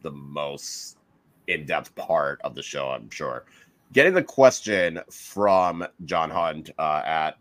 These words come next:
J underscore Hunt one one two three. He said, "What cities from the McCullough Sports website that don't have a team yet do y'all think will be getting a U S L team first?" And I'm not gonna lie, when I saw this, and I know, I think Chip had found,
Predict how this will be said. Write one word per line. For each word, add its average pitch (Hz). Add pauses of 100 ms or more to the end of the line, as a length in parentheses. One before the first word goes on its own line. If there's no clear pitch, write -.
J 76
underscore 73
Hunt 71 (100)
one 73
one 67
two 62
three. 95 (340)
He 110
said, 101
"What 131
cities 123
from 110
the 104
McCullough 95
Sports -
website 73 (560)
that 76
don't 92
have 85
a 76
team 92
yet 73
do 80
y'all 78
think 80 (140)
will 85
be 80
getting 80
a 76
U 80
S 80
L 76
team 76
first?" 71 (640)
And 107
I'm 123
not 151
gonna 139
lie, 107
when 92
I 98
saw 143
this, 120
and 101
I 95
know, 95 (400)
I 95
think 87
Chip 92
had 85
found, 82